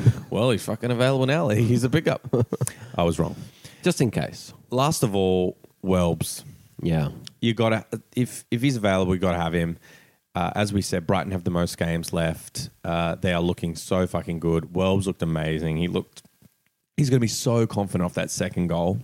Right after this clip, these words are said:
Speaker 2: Mm.
Speaker 1: Um, yeah, just frothy. Uh, and I did have a fourth this week.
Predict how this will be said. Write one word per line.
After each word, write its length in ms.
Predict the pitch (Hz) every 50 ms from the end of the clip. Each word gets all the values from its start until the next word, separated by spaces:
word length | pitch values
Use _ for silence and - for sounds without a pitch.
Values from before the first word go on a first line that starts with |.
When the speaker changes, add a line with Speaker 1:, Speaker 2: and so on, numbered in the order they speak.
| -
Speaker 2:
Mm. 840 | - 107 101 95 87 78 67 - - - - - - - - - - -
Speaker 1:
Um, 360 | 90 90 90 90 90 87 - - - - - - - -
yeah, 320 | - 110 101 90 82 82 82 -
just 220 | - 110 104 -
frothy. 520 | - - 104 92 85 - - 92 80 78 - _ - - - - _ -
Uh, 320 | - 95 95 95 95 92 - -
and 140 | 113 110
I 100 | 107 110
did 240 | 110 - - 139 151
have 120 | 185 180 175
a 60 | 151
fourth 400 | - - - 98 98 95 - -
this 200 | - - - 117
week. 300 | - 82 - - -